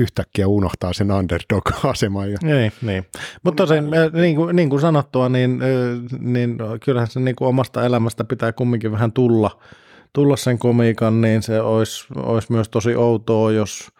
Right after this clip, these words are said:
Speaker 2: multimiljonääri, ö, leikkisi lavalla silleen, <laughs> "Kyllä tämmöstä tää on, kun on persaukinen jo." <laughs> Et, et ei se, mut sit, sit siinä on se ongelma, et, ähm,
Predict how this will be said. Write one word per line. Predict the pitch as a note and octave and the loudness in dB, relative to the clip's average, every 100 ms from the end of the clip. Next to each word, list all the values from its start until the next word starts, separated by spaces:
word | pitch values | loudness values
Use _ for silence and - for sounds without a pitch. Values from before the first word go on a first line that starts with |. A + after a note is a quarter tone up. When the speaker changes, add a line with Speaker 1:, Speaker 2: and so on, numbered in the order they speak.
| _ - - _ - | _ -20 -20 _ -2
Speaker 2:
multimiljonääri, | A#2 A2 G#2+ G#2+ G#2+ G#2 G2+ G2+ G2+ G#2 G2+ - - | 0 0 0 0 2 2 2 0 0 -2 -6 -8 -14
ö, | A#2 - - - A#2+ A2+ | -14 -14 -20 -14 -14 -8
leikkisi | A#2 G#2+ - G#2 | -4 -4 -4 -4
lavalla | A#2 G#2+ G2+ G2 | 0 0 0 -2
silleen, | F#2+ G#2+ G2+ - D3 A2 F2 | -2 -2 -2 0 0 -2 -6
<laughs> | F#2+ G#2+ G2 | -8 -8 -4
"Kyllä | B2 | -4
tämmöstä | A2+ A2+ G2 G2 | 0 -2 -2 -2
tää | C3 C3 | 0 2
on, | B2+ | 2
kun | B2+ | 2
on | B2 | 0
persaukinen | A2 A#2 - A2 G#2 G2 G#2+ A2 | 0 0 0 -2 -2 -4 -2 -2
jo." | F2 | -2
<laughs> | - - B3 A3+ F#3+ - - - F#3 - - - G3 G#3 G#3 F#3+ F3+ - | -2 -2 -2 -2 -6 -4 -6 -4 -8 -6 -8 -8 -4 -2 0 -2 -4 -6
Et, | - G#2 G#2 - A2 G#2+ | -4 -2 -2 -4 -4 -2
et | G2+ - | -2 0
ei | A2 | 0
se, | G#2 A2 A2+ B2 B2+ B2 | 2 0 0 -2 -2 -4
mut | C3 C3 B2 | -2 0 0
sit, | - C3 - - D3 | 0 -2 -4 -10 -8
sit | C#3+ C#3 - | -2 -2 0
siinä | B2+ D3 | 0 2
on | |
se | D#3 | 2
ongelma, | D3+ C#3+ C3 A#2+ A2+ A#2 | 2 2 2 2 2 0
et, | A#2 A2 | -2 -2
ähm, | A2 A2 G#2+ A2+ A2+ | 0 2 2 -2 -4